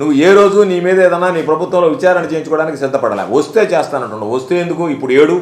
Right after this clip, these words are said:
నువ్వు సిద్ధమా చెప్పు? సీబీఐ విచారణ సంబంధించి ఈరోజు నేను అడుగుతున్నాను నేను, అన్నిటికీ సంబంధించి. ఇప్పుడు నేను, నువ్వేదో ప్రెస్ మీట్లో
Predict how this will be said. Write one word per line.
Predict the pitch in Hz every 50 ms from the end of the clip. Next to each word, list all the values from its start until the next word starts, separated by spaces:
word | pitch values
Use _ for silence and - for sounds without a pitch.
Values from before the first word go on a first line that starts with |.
| 170 - - - _ _ _ _ _ _ _ - - - - _ _ _ _
నువ్వు | 123 139 135
సిద్ధమా | 135 143 143 185 185 185 180 170 180
చెప్పు? | 180 196 214 214 214 - - - - - - - _ _ -
సీబీఐ | - 165 196 190 202 196
విచారణ | 180 175 170 185 185 185 180 180 160
సంబంధించి | - 170 175 175 175 170 160 160 165 151 170 180 170 160 160
ఈరోజు | 160 175 175 180
నేను | 170 160 156
అడుగుతున్నాను | 160 180 175 180 180 170 170 160
నేను, | 160 156 160 170 160 165 - - - - - _ _ _ - 113
అన్నిటికీ | 139 180 196 196 208 196 180
సంబంధించి. | 180 180 185 180 180 180 175 180 185 185 180 180
ఇప్పుడు | 185 - - - - - 170 165
నేను, | 180 175 175 170 170
నువ్వేదో | 165 165 175 185 190 180
ప్రెస్ | 175 170 160 165 170
మీట్లో | 180 180 - 175 180 175 147 -